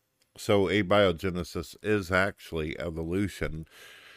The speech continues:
For some reason, the non-believers don't want to touch it because they know that there's not a whole lot that the experts or Wikipedia can give them in an argument or a discussion against creationist or a theist.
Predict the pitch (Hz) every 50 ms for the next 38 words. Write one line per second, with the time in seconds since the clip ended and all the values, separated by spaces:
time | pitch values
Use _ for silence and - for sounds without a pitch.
0 | - - _ _ - - 107 98 - - 107 101 98 98 95 90 82 73 85 90
1 | 90 90 87 87 85 85 82 78 85 90 90 80 78 87 82 - - 98 90 80
2 | 65 82 85 85 82 - - 123 127 123 - - 110 104 95 - - 90 - -
3 | 95 92 92 85 80 92 92 87 87 85 82 82 82 82 82 78 - 82 85 87
4 | 80 - - 85 80 82 - - _ - _ _ - - - - _ - 87 87
5 | 92 110 113 101 92 90 90 90 - - - 82 - 87 85 78 73 80 92 -
6 | - - - - 92 85 - - - - - - 92 90 87 82 87 90 - -
7 | - 80 - - 92 90 80 82 80 80 78 - - 85 80 78 82 104 107 98
8 | 82 82 85 80 78 78 80 78 80 80 82 - - 90 95 92 87 80 80 80
9 | 80 80 78 - 80 82 82 80 78 76 - - - 104 98 90 85 - - 78
10 | 80 80 78 76 - - - - - - - - - - 92 80 90 87 80 -
11 | - - - - 92 95 95 98 95 95 - - - 85 78 78 85 82 - -
12 | - 82 80 80 78 80 - - - 131 120 90 73 - - - - - _ _